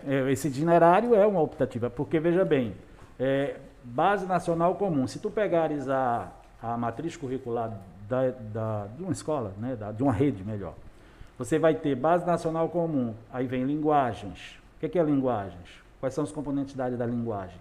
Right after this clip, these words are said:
Língua portuguesa, lin-, língua inglesa,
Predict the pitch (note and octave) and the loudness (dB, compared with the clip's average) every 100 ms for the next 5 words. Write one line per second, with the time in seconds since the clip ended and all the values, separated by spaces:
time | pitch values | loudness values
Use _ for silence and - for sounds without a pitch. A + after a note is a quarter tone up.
0 | - - A2 A2 A2+ A2 C#3 D3+ F#3 F#3+ | -20 -14 -12 -12 -14 -14 -10 -6 -6 -8
1 | - - - - - - - - C3 E3 | -12 -20 -20 -20 -20 -20 -14 -4 0 0
2 | G3 G3 D#3 D3+ F3 F#3 F3 E3+ D#3+ C#3 | 0 -4 -4 -2 -2 -2 0 0 0 2
3 | C#3+ C#3+ E3 E3+ A3+ | 2 4 4 4 2